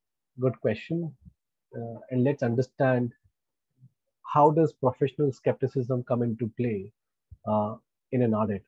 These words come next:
A professional skepticism comes into play in an audit to ensure that any reasonable risk of misstatement is being, uh, looked into, uh, in a way that neither you are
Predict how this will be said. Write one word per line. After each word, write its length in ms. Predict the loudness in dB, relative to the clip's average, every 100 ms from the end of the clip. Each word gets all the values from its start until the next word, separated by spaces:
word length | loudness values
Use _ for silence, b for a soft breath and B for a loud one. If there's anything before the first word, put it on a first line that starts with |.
| -16
A 40 |
professional 460 | -2 -2 0 -2 -6
skepticism 600 | -2 0 2 2 0 -2
comes 260 | -2 -2 -2
into 240 | -4 -4 -2
play 120 | 0
in 80 | 0
an 120 | 0
audit 360 | 0 0 0 -2 _ _ _ _
to 80 | 0
ensure 680 | 0 -2 2 4 4 2 -2 _ _ _
that 280 | 0 0 0 -6 -2
any 220 | 0 0
reasonable 440 | 0 0 0 0 0
risk 300 | -2 -4 _ _ _ _ _ _
of 180 | -6 -4
misstatement 680 | -6 -4 -4 -2 -2 -4 -4 -8
is 140 | -6
being, 400 | -2 -2 -4 -10 _ _ _ _ -8
uh, 160 | -8 -8 -16 _
looked 320 | -2 -2 0
into, 480 | -2 0 -4 -6 -8 -16 _ _ _ -12
uh, 240 | -8 -8 -10 -18 _ _ _ _ _ _ _ _ _ _ _
in 120 | 2
a 40 | 6
way 320 | 6 4 -2 _ _ _ _ _ -2
that 220 | -2 0
neither 300 | 0 2 2
you 240 | 2 4
are 280 | 4 2 -2